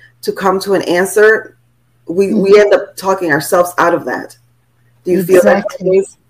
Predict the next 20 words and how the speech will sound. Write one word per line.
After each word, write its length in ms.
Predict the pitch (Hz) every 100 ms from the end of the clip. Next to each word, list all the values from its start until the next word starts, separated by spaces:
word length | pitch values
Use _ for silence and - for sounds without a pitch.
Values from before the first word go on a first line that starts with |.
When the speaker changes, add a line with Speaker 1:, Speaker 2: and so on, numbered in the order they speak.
| _ _ _ _ _ _ _ _ _ _ _ _ _ _ _ _ _ _ 285
Speaker 2:
Very 300 | 202 196 196
true. 400 | - 190 170 175 _ _ _ -
Speaker 1:
Yeah. 140 | 156 143 - _ _ _ _ 87
Yeah. 160 | 82 - _ _ - - - -
If 120 | 202
you 100 | 254
could 160 | 302 -
give 160 | 269
yourself 680 | 254 233 - 214 202 196 -
one 440 | - 175 196 208
piece 240 | 208 233 202
of 80 | 190
advice 720 | 170 180 156 123 135 - -
when 140 | 175 175
you 80 |
were 120 | 170 -
eighteen 300 | 180 175 185
years 180 | 170 160
old, 300 | 156 143 139
what 380 | 156 180 - -